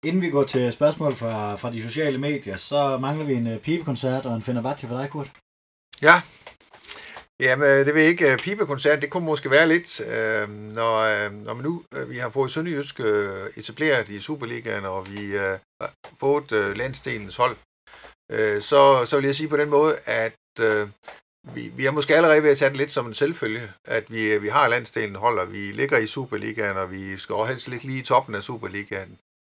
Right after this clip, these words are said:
Speaker 2: Øh, jeg vil sige, når, øh, jeg håber, vi når dertil, at jeg ved godt, fodbold er følelser, og nogle gange, når man bliver ramt på sine følelser, når, når ens Superliga-hold taber, og når de taber tre kampe i træk, så, så er det lige ved, man så næsten allerede begynder at snakke om kriser, og man,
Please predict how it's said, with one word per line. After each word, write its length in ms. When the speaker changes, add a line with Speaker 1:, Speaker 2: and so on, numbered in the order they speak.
Speaker 2:
Øh, 400
jeg 80
vil 80
sige, 200
når, 420
øh, 160
jeg 80
håber, 220
vi 120
når 200
dertil, 480
at 280
jeg 100
ved 100
godt, 180
fodbold 360
er 60
følelser, 460
og 200
nogle 160
gange, 220
når 160
man 180
bliver 180
ramt 200
på 100
sine 180
følelser, 340
når, 340
når 400
ens 220
Superliga-hold 640
taber, 360
og 100
når 60
de 80
taber 300
tre 220
kampe 320
i 40
træk, 280
så, 260
så 140
er 220
det 140
lige 140
ved, 100
man 160
så 160
næsten 320
allerede 300
begynder 300
at 100
snakke 300
om 80
kriser, 400
og 140
man, 200